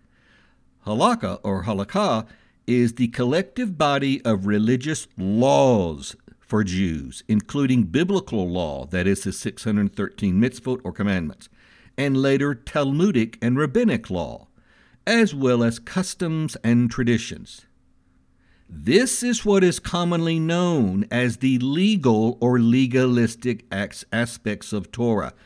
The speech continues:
Take note, this is what is referred to when you hear, when you see the New Testament imply legalism or the traditions of men, et cetera. It is generally referring to this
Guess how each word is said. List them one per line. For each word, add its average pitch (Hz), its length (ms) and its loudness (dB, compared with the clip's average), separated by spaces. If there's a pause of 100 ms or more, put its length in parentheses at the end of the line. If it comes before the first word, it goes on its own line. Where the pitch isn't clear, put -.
(440)
Take 127 360 0
note, 160 380 0 (340)
this 82 540 2
is 262 200 -4
what 214 200 4
is 185 160 2
referred 151 460 -2
to 98 340 0 (360)
when 120 160 6
you 113 120 8
hear, 160 340 -2 (360)
when 131 140 4
you 127 80 4
see 214 240 -2
the 240 80 0
New 202 160 6
Testament 143 680 0
imply 143 800 2 (260)
legalism 196 1080 2 (480)
or 123 260 4
the 110 220 2
traditions 143 720 4
of 156 160 0
men, 185 380 2
et - 120 -6
cetera. 202 460 0 (400)
It 110 100 0
is 107 200 2
generally 123 520 2
referring 240 680 0
to 135 200 2
this 110 720 -2